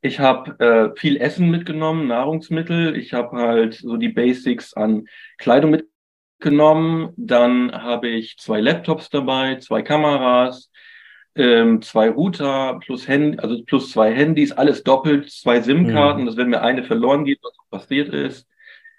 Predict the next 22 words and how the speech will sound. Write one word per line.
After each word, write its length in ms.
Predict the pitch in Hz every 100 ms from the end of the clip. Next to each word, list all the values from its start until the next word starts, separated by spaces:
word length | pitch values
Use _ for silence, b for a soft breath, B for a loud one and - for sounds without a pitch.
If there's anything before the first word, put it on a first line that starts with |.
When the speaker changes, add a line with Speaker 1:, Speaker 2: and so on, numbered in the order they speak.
| b _ _
Speaker 1:
Und 680 | 160 143 147 147 143 - - _
man 140 | 147
braucht 220 | - 190 285
nicht 160 | -
viel. 320 | - 98 92 _ -
Also 180 | 127 147
ich 140 | 143
hab 260 | 175 - _
im 160 | 160 170
Prinzip 460 | 180 165 - 190
schon 560 | - 170 151 147 - - _
doch 240 | - 151 147
mehr 240 | 147 175
als 220 | 151 143
genug. 220 | - 143 170
Ich 80 | 147
hab 100 | 139
sogar 220 | 139 123
Ersatzteile 540 | 113 147 - 160 156
fürs 180 | 156 147
Auto 300 | 123 - 160
mit. 320 | 156 175 175